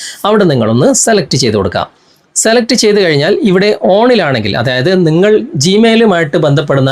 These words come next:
അല്ലെങ്കിൽ മെയിൽ അയക്കുന്ന അല്ലെങ്കിൽ അതുമായിട്ട് ബന്ധപ്പെടുന്ന, ആ, പല കാര്യങ്ങൾ ചെയ്യുമ്പോൾ നിങ്ങളുടെ ഫോൺ നമ്പർ കൂടി ഷെയർ ചെയ്യണം എന്നുണ്ടെങ്കിൽ ഇത് നിങ്ങൾ on ചെയ്ത് കൊടുക്കുക. അല്ലെങ്കിൽ നിങ്ങൾക്ക് അങ്ങനെ വേണ്ട എങ്കിൽ ഇതൊന്ന് ഓഫ് ചെയ്ത് കൊടുക്കുക. അപ്പോൾ ഇങ്ങനെയുള്ള കാര്യങ്ങളൊക്കെ ഇവിടെ മാറ്റങ്ങൾ നിർബന്ധമായിട്ടും നിങ്ങൾ വരുത്തേണ്ടത്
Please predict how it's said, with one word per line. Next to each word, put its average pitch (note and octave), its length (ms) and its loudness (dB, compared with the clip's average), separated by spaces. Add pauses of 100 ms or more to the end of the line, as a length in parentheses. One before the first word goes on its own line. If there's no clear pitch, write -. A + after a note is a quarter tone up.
(120)
അല്ലെങ്കിൽ D3+ 260 0 (120)
മെയിൽ D#3+ 300 -2
അയക്കുന്ന C3+ 340 -2 (100)
അല്ലെങ്കിൽ D3 300 0
അതുമായിട്ട് E3 400 -2
ബന്ധപ്പെടുന്ന, C#3+ 420 0 (460)
ആ, - 20 0 (160)
പല F3+ 100 0 (120)
കാര്യങ്ങൾ F3+ 280 0 (120)
ചെയ്യുമ്പോൾ D3 340 2
നിങ്ങളുടെ C#3 380 0
ഫോൺ C#3 220 2
നമ്പർ E3+ 160 2 (100)
കൂടി D3 260 2
ഷെയർ C3+ 280 0
ചെയ്യണം C3+ 320 -2
എന്നുണ്ടെങ്കിൽ A#2+ 400 -2 (360)
ഇത് F#3 160 2
നിങ്ങൾ A#2+ 180 0 (140)
on C3+ 180 0
ചെയ്ത് B2 220 -2
കൊടുക്കുക. G#2+ 240 -2 (100)
അല്ലെങ്കിൽ D#3+ 340 0
നിങ്ങൾക്ക് C3+ 280 -2
അങ്ങനെ B2+ 260 -2
വേണ്ട F#3+ 260 0 (220)
എങ്കിൽ C#3+ 220 0 (360)
ഇതൊന്ന് B2 280 0 (180)
ഓഫ് C#3 200 -2 (100)
ചെയ്ത് A2 180 -2
കൊടുക്കുക. G2+ 240 -4 (200)
അപ്പോൾ A3 200 -2
ഇങ്ങനെയുള്ള C4 320 2 (100)
കാര്യങ്ങളൊക്കെ G3 540 0
ഇവിടെ E3 180 0 (100)
മാറ്റങ്ങൾ D3 400 -2 (160)
നിർബന്ധമായിട്ടും C#3 720 0
നിങ്ങൾ B2 140 -2 (100)
വരുത്തേണ്ടത് C3 440 -2